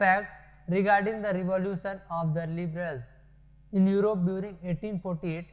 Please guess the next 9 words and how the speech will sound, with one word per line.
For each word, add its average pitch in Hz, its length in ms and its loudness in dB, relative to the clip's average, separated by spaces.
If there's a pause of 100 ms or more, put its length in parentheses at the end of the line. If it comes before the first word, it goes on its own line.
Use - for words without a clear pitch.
(100)
and 170 260 -4
choose 185 300 -4
the 156 80 -8 (100)
correct 147 360 -10
option। 120 280 -18 (1800)
इन 220 180 4
चारों 202 400 6
में 226 140 -2
से 180 280 -4